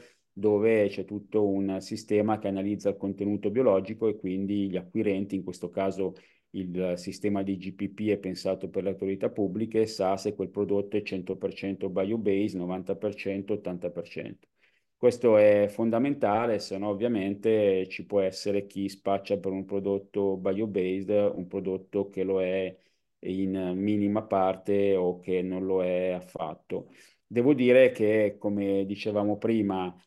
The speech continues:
eh, la, la, la, mm, la necessità oggi di innovare e di essere sostenibili sta portando comunque molte imprese in diversi settori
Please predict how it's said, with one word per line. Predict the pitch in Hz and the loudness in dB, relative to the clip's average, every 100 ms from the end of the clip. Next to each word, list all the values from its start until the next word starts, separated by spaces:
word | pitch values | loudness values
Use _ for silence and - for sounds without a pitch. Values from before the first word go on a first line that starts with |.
| _ - | _ -8
eh, | 95 95 | -4 -2
la, | 104 104 110 | 0 0 -2
la, | 110 98 95 | -2 0 0
la, | 95 95 92 90 | -2 -2 -2 -6
mm, | 90 87 90 90 - - | -6 -8 -8 -10 -12 -8
la | 104 | -4
necessità | 107 107 107 - 110 113 120 110 | -2 -2 -4 -4 -4 2 4 6
oggi | 110 113 104 95 98 92 92 | 6 6 6 0 -6 -6 -6
di | 92 98 | -6 -4
innovare | 104 104 101 113 107 95 92 90 | -2 0 2 4 4 2 2 0
e | 90 | 0
di | 92 | 0
essere | 104 101 104 98 | -2 -2 -2 -2
sostenibili | - 101 - 117 104 110 110 | -2 -6 -2 0 0 0 -2
sta | 101 | -4
portando | 92 107 - 98 101 | -6 -6 -6 -4 -4
comunque | 101 101 107 110 | -2 -2 -2 -2
molte | 101 101 101 104 | -2 -2 -2 -6
imprese | 101 117 107 92 | 2 4 4 2
in | 95 | -2
diversi | 98 104 101 104 | 0 0 -2 -6
settori | - 113 - 107 104 110 | -6 -6 0 4 4 2